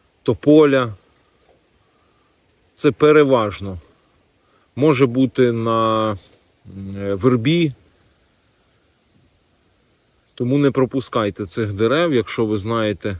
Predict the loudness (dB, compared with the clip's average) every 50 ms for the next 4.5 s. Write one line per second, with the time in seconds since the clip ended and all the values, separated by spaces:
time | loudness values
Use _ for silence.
0 | -14 _ _ -20 -8 -4 -4 -4 -2 -4 -6 -4 -4 -4 -4 -6 -8 -10 -10 -12
1 | -14 _ _ _ _ _ _ _ _ _ _ -12 -8 -6 -8 -8 -4 0 0 0
2 | 2 2 0 -2 -4 -4 0 0 0 0 0 -4 -8 -8 -8 -8 _ _ _ _
3 | _ _ _ _ _ _ _ _ _ _ _ _ -10 -8 -4 -4 -2 -2 -4 -4
4 | -6 -10 -4 0 0 0 2 0 -2 -6